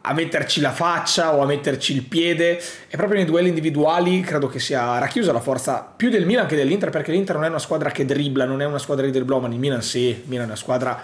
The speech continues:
anche fantasiosa, il Milan nell'uno contro uno fa male, può far male, fa male più che può far male,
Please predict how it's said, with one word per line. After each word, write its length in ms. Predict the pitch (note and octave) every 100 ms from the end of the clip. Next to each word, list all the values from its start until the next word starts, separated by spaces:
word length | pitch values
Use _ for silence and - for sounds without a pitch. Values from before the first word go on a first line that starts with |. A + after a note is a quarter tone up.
| - -
anche 240 | C3 B2
fantasiosa, 720 | A#2+ C3 B2+ A#2 D3 D3+ C#3
il 100 | B2+
Milan 240 | B2+ C3 A#2+
nell'uno 320 | B2 C3 B2+
contro 360 | C3 B2+ B2+ B2+
uno 540 | D3 C#3+ A#2 - - -
fa 340 | - C#3+ D3+ D3+
male, 440 | C#3+ D3 C#3+ C3
può 180 | C#3+ C#3+
far 240 | C#3+ C3+
male, 240 | C#3 C#3+ B2+
fa 300 | - D3+ C3
male 280 | A#2 A2
più 140 | A2 A#2+
che 100 | A#2
può 180 | - B2+
far 240 | B2 A#2
male, 360 | C3 D3 D3